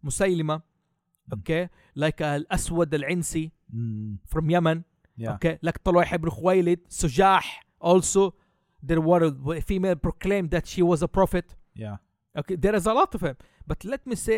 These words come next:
Speaker 1: again about lineage.
Speaker 2: Mm.
Speaker 1: Okay, after the defeat of Musaylima, Musaylima was from the, uh, uh, tribe Rabi'a.
Speaker 2: Yeah.
Speaker 1: Okay, they are, uh, Rabi'a. He was the brother of Mudar.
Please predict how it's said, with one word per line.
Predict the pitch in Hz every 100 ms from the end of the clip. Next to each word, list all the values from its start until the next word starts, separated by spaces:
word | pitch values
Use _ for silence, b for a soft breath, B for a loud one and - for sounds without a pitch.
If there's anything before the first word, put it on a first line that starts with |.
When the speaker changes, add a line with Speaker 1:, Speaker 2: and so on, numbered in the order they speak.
| 170
Speaker 1:
again | 143 180 185
about | 151 143 175 - _ _ _ -
lineage. | 156 202 175 131 117 - - _ _ _
Speaker 2:
Mm. | 110
Speaker 1:
Okay, | - 147 160 B B 143 175 165 B B -
after | 226 - 214 160 127
the | 147
defeat | 135 - 208 -
of | 156 - -
Musaylima, | 135 185 156 135 127 156 _ _ -
Musaylima | 139 254 269 226 214
was | 185 190 -
from | 170
the, | 147 147 147
uh, | 147
uh, | 127 120 120 117 - 139 117 113 - -
tribe | 175 190 -
Rabi'a. | 151 147 147 120 - _ -
Speaker 2:
Yeah. | 123 104 _ _ 123
Speaker 1:
Okay, | - 165 196 - b b
they | 135
are, | 180 185 160
uh, | 139 135 131
Rabi'a. | 139 220 208 214 190
He | 175
was | 190 160
the | 156
brother | 143 190 175
of | 160 139
Mudar. | 165 131